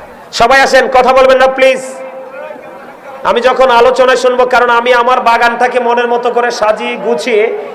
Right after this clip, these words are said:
তারপরে আমি আমার আলোচনায় ঢুকবো, যেন অতিরিক্ত কোনো কথা আমার বলতে না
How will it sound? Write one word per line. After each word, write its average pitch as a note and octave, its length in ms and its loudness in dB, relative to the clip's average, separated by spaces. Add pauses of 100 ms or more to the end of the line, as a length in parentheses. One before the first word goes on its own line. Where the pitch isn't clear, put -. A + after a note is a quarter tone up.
(160)
তারপরে B3 360 2
আমি B3 220 2
আমার B3 180 0
আলোচনায় A3+ 480 0
ঢুকবো, G#3+ 300 -2
যেন G#3+ 200 0 (580)
অতিরিক্ত B3 460 -4
কোনো A3+ 220 -2
কথা G#3+ 340 0
আমার A3 220 -2
বলতে G3+ 380 2
না G3 200 2